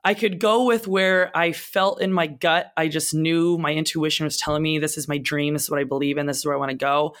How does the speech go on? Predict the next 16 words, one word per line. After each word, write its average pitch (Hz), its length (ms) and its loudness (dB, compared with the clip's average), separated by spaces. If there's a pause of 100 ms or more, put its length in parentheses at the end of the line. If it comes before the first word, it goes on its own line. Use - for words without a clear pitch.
(280)
Go 165 140 0
to 160 60 0
University 165 420 0
of - 20 0
Nebraska, 151 480 0
risk 156 340 0
it, 156 240 2 (580)
go 170 260 4
in 165 180 2
as 156 300 0 (100)
not 165 340 2
the 175 60 0
top 151 340 -2 (160)
jumper, 147 600 0 (200)
go 160 280 0
in, 156 340 0